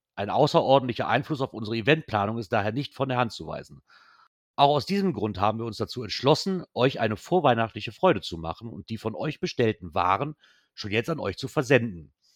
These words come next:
Diese Entscheidung hat auch einen weiteren Grund. Wir sind damit in der Lage, den Registrierungsablauf auf dem Eventgelände so zu vereinfachen,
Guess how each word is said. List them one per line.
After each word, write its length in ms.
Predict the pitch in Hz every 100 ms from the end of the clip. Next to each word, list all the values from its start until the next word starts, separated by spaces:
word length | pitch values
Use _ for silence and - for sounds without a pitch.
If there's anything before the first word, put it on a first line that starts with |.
| _ _ _ _
Diese 200 | - 175
Entscheidung 480 | 196 - 139 151 156
hat 140 | 135 -
auch 140 | -
einen 280 | - 139 143
weiteren 360 | 190 170 101 92
Grund. 320 | 90 82 -
Wir 140 | - 107
sind 220 | 165 139
damit 260 | 135 170 -
in 80 |
der 120 | 135 120
Lage, 460 | 147 135 90 127
den 160 | 85 107
Registrierungsablauf 1120 | 123 127 123 - 190 135 - 90 80 85 135 -
auf 140 | -
dem 120 | 107
Eventgelände 560 | - 123 127 135 139 127
so 160 | 135
zu 160 | 196 202
vereinfachen, 760 | - 147 110 101 113 - 135